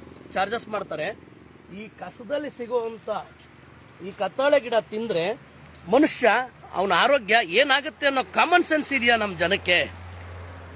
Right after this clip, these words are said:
ದಯವಿಟ್ಟು ಈ ವಿಡಿಯೋನ ಎಲ್ಲ ವೀಕ್ಷಕರು, ಸಾರ್ವಜನಿಕರು ದಯವಿಟ್ಟು ಶೇರ್ ಮಾಡಿ. ಎಷ್ಟೋ ಜನ ಹಾಕ್ತಿರಲ್ಲ ಕಾಮೆಂಟ್‌ಗಳು ಮನೇಲಿ ಕೂತ್ಕೊಂಡು,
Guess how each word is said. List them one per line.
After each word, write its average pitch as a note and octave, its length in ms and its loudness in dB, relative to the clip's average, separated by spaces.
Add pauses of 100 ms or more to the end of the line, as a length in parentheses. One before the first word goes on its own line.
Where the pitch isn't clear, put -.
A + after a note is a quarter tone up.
(260)
ದಯವಿಟ್ಟು B3+ 360 2
ಈ A3+ 140 2
ವಿಡಿಯೋನ A#3+ 320 4 (920)
ಎಲ್ಲ A3+ 340 -4 (100)
ವೀಕ್ಷಕರು, B3 500 -6
ಸಾರ್ವಜನಿಕರು A3 720 -8
ದಯವಿಟ್ಟು A3+ 280 -10
ಶೇರ್ C#4+ 340 2
ಮಾಡಿ. G3+ 260 -4 (760)
ಎಷ್ಟೋ C4 240 -4
ಜನ B3+ 160 -2
ಹಾಕ್ತಿರಲ್ಲ A#3 460 -2
ಕಾಮೆಂಟ್‌ಗಳು G#3 880 -6
ಮನೇಲಿ G#3 180 -2
ಕೂತ್ಕೊಂಡು, G#3+ 540 -8